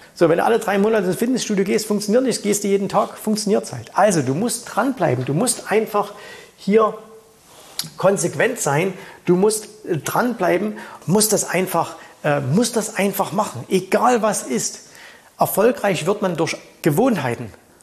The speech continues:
Und ni-, und die einen nennen das jetzt Disziplin, ich nenne das lieber eine Gewohnheit, weil wenn du was regelmäßig machst, ne, dann wird's zur Gewohnheit. Also ganz wichtig,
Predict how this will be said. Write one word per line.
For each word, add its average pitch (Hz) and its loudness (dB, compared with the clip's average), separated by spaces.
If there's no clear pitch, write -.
Und 147 2
ni-, 202 2
und 156 -4
die 175 2
einen 170 4
nennen 170 2
das 139 2
jetzt 156 0
Disziplin, 175 2
ich 143 -6
nenne 170 0
das 160 2
lieber 160 0
eine 143 2
Gewohnheit, 190 2
weil 139 0
wenn 156 2
du 147 0
was - 0
regelmäßig 147 2
machst, 190 0
ne, 156 2
dann 139 0
wird's - -2
zur 175 2
Gewohnheit. 156 2
Also 170 -2
ganz 165 -4
wichtig, 170 -2